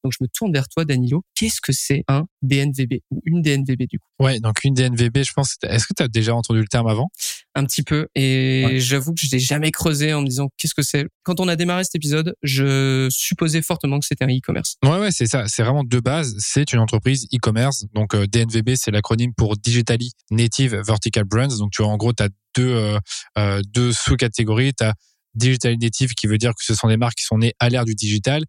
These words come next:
Speaker 2: et qui, de ce fait, en fait, vendent directement, euh, en ligne. Et en fait, le vertical, le vertical veut dire que il y a une notion de verticalité et
Speaker 1: Mhm.
Speaker 2: qu'elles vendent directement aux consommateurs via un site web. Alors que tu sais, peut-être qu'il y a quinze, vingt ans, quand tu faisais de l'e-commerce, t'allais peut-être vendre via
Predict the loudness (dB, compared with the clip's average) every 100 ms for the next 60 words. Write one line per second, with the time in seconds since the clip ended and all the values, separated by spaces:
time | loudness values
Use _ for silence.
0 | -10 -16 -10 -2 0 0 -2 0 2 2
1 | 2 0 0 0 -2 -2 -2 -4 -12 -20
2 | -10 -4 0 0 0 -2 -4 -4 -2 0
3 | 0 0 0 -2 -2 -2 0 2 0 0
4 | -10 -18 -18 -4 0 2 0 0 -4 -2
5 | -2 -2 -4 -2 -2 -2 -4 -4 -2 -2
6 | 0 0 0 0 -2 -2 -6 -6 -2 0
7 | 2 2 0 0 -2 -2 -2 0 0 -2
8 | -8 -10 -2 0 2 0 0 -2 -2 -4
9 | 0 0 0 0 0 0 0 -2 0 0
10 | 0 2 2 0 -2 0 0 0 -2 -2
11 | -2 -2 -2 0 -4 -4 -6 -4 -4 -4
12 | -4 -6 -4 -4 0 -2 0 0 0 0
13 | -2 -2 -4 -2 -2 0 0 0 -2 -4
14 | -4 -2 0 0 0